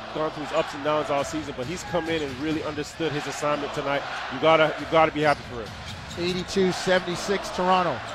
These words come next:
Speaker 2: Siakam into the lane on Harris, bounces off him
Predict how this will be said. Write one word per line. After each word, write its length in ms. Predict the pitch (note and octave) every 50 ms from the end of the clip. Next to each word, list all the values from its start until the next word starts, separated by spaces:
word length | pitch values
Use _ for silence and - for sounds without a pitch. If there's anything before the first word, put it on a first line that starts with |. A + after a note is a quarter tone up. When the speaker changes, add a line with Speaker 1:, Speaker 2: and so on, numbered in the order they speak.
| - - -
Speaker 2:
Siakam 600 | - - - F3+ F#3+ G3 G#3 G3+ - F3+ - E3+ G3+
into 180 | A3 G#3 G#3
the 120 | G3+ G3 F#3
lane 360 | F#3 G#3 A3 A3 G#3+ G#3 G3
on 160 | F#3 F#3 F#3
Harris, 500 | E3+ E3 G3+ A3 A3+ G#3+ G3+ F#3+ - - - - - - - - - - - -
bounces 420 | - G#3 A3 A#3 A3+ - A3 G3 E3+
off 300 | G#3+ G#3+ A3+ A#3 A3 -
him 160 | F#3 F3 E3+